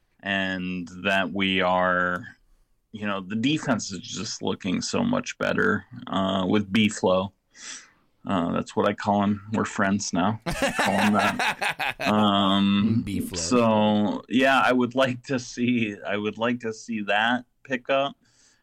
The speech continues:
Speaker 1: And then, you know, the offensive line really surprised me yesterday, um, with how well that they played. So,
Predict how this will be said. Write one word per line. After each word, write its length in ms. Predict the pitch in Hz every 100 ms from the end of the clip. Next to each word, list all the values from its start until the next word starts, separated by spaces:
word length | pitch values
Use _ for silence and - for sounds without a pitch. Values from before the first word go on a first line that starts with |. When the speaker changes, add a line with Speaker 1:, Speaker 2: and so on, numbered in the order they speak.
| _
Speaker 1:
And 320 | 98 104 104 101
then, 540 | 104 104 104 101 90 -
you 200 | 110 104
know, 120 | 104
the 120 | 101
offensive 540 | 107 131 147 123 104 98
line 500 | 98 110 123 107 98
really 500 | 95 113 143 131 107
surprised 680 | - 95 - 90 87 95 92
me 260 | 87 95 - _ _ _ _ _ _
yesterday, 720 | 98 90 - 90 85 85 87 - - _ -
um, 600 | 90 92 90 87 87 - _ - - _ _ _
with 180 | 95 98
how 220 | 101 95
well 580 | 95 92 92 92 92 98 -
that 200 | 92 -
they 160 | 90
played. 680 | 87 - 90 95 87 - - - - _ -
So, 640 | - 101 92 92 90 85